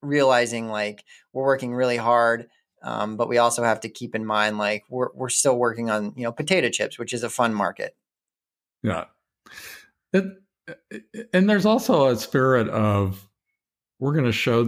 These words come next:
Speaker 2: we're gonna show them we can do something they didn't believe was possible.
Speaker 1: Mm-hmm.
Speaker 2: Um, <laughs> you know, um, there's a, there's a little rebelliousness that's part of that. That's a, that's a healthy rebelliousness. Um,
Speaker 1: Yeah,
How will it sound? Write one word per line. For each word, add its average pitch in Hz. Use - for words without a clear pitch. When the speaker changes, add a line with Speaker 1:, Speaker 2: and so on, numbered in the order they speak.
Speaker 2:
we're 135
gonna 151
show 135
them 123
we 117
can 113
do 110
something 107
they 95
didn't 101
believe 95
was -
possible. -
Speaker 1:
Mm-hmm. 127
Speaker 2:
Um, 90
<laughs> -
you 254
know, 180
um, 143
there's 302
a, 277
there's 185
a 247
little 190
rebelliousness 123
that's 107
part 117
of 123
that. 165
That's 113
a, 127
that's 135
a 131
healthy 147
rebelliousness. 104
Um, 101
Speaker 1:
Yeah, 143